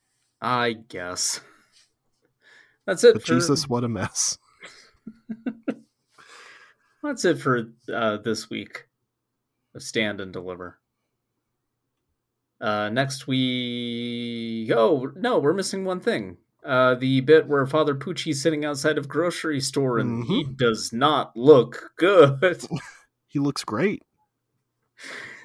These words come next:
Speaker 1: Uh, this lady comes out, she drops her package of eggs, and he catches it,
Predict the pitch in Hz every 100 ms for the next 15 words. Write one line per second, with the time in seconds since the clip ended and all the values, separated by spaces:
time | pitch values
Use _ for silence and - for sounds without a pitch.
0 | - 151 156 160 139 147 151 170 170 190
1 | 233 190 160 185 175 143 131 143 - 165
2 | 156 151 147 170 165 165 127 127 135 135
3 | 127 131 143 135 127 110 117 123